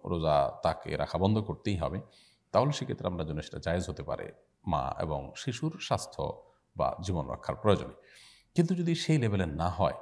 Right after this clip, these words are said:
বিকল্প কোনো উপায় যদি সেটাকে রিকভার করা যায়, তাহলে সেক্ষেত্রে সেই পথেই আমাদের যেতে হবে। নাজমুল হোসেন, আপনি লিখেছেন, "আমি চোদ্দ পারা কোরআন মুখস্থ করেছিলাম,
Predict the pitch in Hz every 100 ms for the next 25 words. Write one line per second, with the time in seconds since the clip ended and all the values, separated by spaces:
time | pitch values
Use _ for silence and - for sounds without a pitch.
0 | - _ _ _ _ 110 104 113 104 104
1 | 98 98 92 90 - 120 110 98 92 110
2 | - 78 76 76 73 90 143 147 - 73
3 | 71 - 98 107 131 143 175 - - -
4 | 131 95 71 62 82 - - - - -
5 | - - - _ _ _ _ - 120 147
6 | 156 147 160 147 120 107 143 - 143 143
7 | 139 - 104 107 95 98 113 113 127 131
8 | 127 113 104 92 131 - 139 90 78 -
9 | 85 165 190